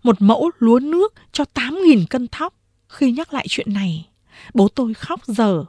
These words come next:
mếu dở, nói, "Bác Mã là con người lỗ mãng, sẵn sàng chết bỏ."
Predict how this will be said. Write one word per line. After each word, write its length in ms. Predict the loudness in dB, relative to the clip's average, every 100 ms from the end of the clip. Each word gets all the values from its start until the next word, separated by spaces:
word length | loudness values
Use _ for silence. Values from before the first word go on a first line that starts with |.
| 2
mếu 240 | 4 4 2
dở, 340 | -2 -2 -4 -10 _ _ _ -2
nói, 520 | 0 0 -4 -8 -14 -16 -4
"Bác 220 | -4 -2
Mã 300 | -4 -4 -6 -14 _ -2
là 120 | 0
con 240 | 0 -2
người 200 | 0 2
lỗ 240 | 4 2 0
mãng, 380 | -6 -6 -8 -14 _ _
sẵn 240 | -4 -4 -4
sàng 360 | -6 -4 -2 -4
chết 240 | -4 -4
bỏ." 360 | -2 -2 -4 _